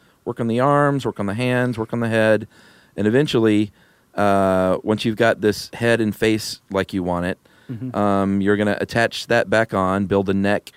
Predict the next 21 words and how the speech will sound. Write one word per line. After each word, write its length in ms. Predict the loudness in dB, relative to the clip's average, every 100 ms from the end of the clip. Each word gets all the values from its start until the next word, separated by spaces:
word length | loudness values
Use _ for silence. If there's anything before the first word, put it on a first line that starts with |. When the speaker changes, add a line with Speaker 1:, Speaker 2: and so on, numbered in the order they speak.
| -6
Speaker 1:
and 340 | -4 -2 -2
build 180 | -2 -2
some 180 | -4 -6
hair. 420 | -2 0 0 -2 _ _ -20 _ _ _ _ -4
And 720 | 0 2 2 0 0 -2 -6 _
if 220 | -4 -2 -2
it's 400 | -4 -6 -14 -16
one 320 | -4 0 0 0
that's 240 | -2 -6
completely 600 | -6 -4 -2 -2 0 -4
plastic, 600 | 0 0 0 -2 -4 -4 _ _ _ _
you're 160 | -4 0
gonna 440 | 0 2 2 0 -4 -6
do 160 | -2 -2
the 80 |
clothes 360 | 0 2 2 2
and 80 | -2
everything 460 | -2 -2 -4 -4
and 100 | -2
the 60 | -4
suit. 380 | -2 -2 -2